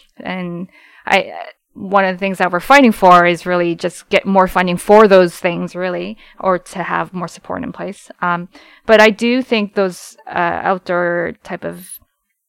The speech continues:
education program or incorporating the outdoors is,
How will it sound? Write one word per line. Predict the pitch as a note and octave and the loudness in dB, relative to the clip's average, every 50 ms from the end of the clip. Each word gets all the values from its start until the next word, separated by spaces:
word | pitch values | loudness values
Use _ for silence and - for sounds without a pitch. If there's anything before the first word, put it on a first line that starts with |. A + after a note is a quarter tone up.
| _ _ _ _ _ _ _ | _ _ _ _ _ _ _
education | - G3 - F3 - F3+ F3 - F3+ F3 | -8 -8 -8 -8 -8 -8 -8 -8 -8 -10
program | F3+ F3 F3 F3 F3 F3 F3+ E3+ | -10 -8 -6 -6 -6 -6 -6 -6
or | - F3+ F#3 F#2 - - - | -6 -6 -6 -6 -6 -8 -10
incorporating | - - G3 F#3+ - - F#3+ F#3+ - F3+ F3+ F3+ F3+ F3+ F3+ | -10 -8 -8 -6 -2 -2 -2 -2 -2 -6 -8 -8 -8 -8 -8
the | F3+ F3+ | -8 -8
outdoors | - - - F#3 F3+ F#3 F#3 - - F#3+ - G3 _ _ _ _ _ - _ - _ _ _ - | -8 -8 -8 -8 -8 -8 -8 -10 -12 -12 -14 -16 _ _ _ _ _ -20 _ -20 _ _ _ -8
is, | - G3 G3+ G3 F#3+ F#3 F3+ F3 F3 - - - - | -4 0 0 0 0 0 -4 -8 -12 -16 -20 -20 -20